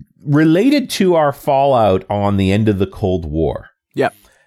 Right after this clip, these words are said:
Speaker 1: During, one of the technologies developed for the Strategic Defense Initiative was this concept called the Brilliant Pebble.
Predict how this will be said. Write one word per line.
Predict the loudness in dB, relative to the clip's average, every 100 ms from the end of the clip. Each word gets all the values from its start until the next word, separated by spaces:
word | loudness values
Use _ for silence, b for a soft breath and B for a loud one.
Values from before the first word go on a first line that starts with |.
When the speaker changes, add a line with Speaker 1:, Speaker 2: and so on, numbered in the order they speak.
| b b
Speaker 1:
During, | -2 -2 -2 -4
one | -2 0
of | 0
the | -2
technologies | -4 -4 -2 0 0 -2 -2
developed | -2 0 0
for | -2
the |
Strategic | -4 -4 -4 -4 -4
Defense | -2 -2 -2
Initiative | -4 -4 -4 -4 -4 -8 b b -2
was | -2 0
this | -6
concept | -4 -6 -4 -6
called | -4 -4 -4 -2
the | 0
Brilliant | 2 2 4 2 0 -4
Pebble. | -4 -4 -8 -12